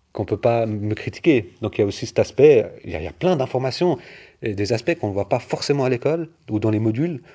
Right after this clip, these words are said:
ou très vaguement peut-être. Mais là, c'est, c'est plus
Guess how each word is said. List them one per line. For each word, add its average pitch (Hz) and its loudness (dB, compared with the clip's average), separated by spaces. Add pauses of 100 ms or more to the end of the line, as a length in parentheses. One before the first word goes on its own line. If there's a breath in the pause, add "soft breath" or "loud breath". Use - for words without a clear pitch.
(160 loud breath)
ou 101 -6
très - -4
vaguement 104 -2
peut-être. - -2 (260 soft breath)
Mais 117 0
là, 151 2
c'est, 107 0
c'est 98 -6
plus - -8